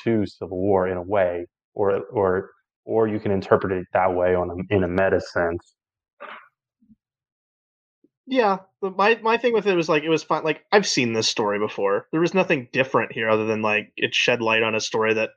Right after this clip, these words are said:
Speaker 2: none of us really like. Like, but I, I thought the art was just, like, okay, this is, like, I guess the third, like, issue in a row that I'm like, "These were fine." Like, it,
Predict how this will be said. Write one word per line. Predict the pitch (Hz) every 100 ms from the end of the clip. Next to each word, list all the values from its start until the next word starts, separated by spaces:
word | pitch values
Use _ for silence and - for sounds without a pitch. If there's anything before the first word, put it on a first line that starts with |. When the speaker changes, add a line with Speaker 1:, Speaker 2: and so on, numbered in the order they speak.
| -
Speaker 2:
none | 117 110
of | 113
us | 110 -
really | 110 104
like. | 98 110 104 - _ _ _ _ _ _ _ _ _ _ _ _ -
Like, | 127 117 110 _ _ _ _ _ -
but | - 135 -
I, | 147 151 165
I |
thought | 190 202
the | 143
art | 139
was | 143
just, | 156 139
like, | 135 131
okay, | 156 143 135 - - - - -
this | 196
is, | 285
like, | 262 -
I | 185
guess | 220
the | - 196
third, | - 196 196
like, | 170 147
issue | 165 - 180
in | 156
a | 127
row | 127 143
that | 120
I'm | 117 117
like, | 120 113 - _ _ _ _
"These | - 123 127 139
were | 160
fine." | - 226 240 214 208 214 196 -
Like, | 170 139 - _ -
it, | 135 131